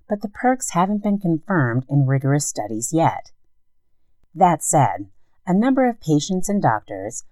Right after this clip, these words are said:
supplement mainstream options like inhalers and nebulizers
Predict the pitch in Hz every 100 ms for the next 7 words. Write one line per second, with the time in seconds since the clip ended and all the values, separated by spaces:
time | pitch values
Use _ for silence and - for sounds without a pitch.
0 | _ - 214 208 220 196 175 160 147 180
1 | 196 - 175 170 160 160 - - 104 127
2 | - - 156 143 - 196 180 120 107 101
3 | 98 107 - - _ 151 147 202 170 120
4 | 104 101 - 95 101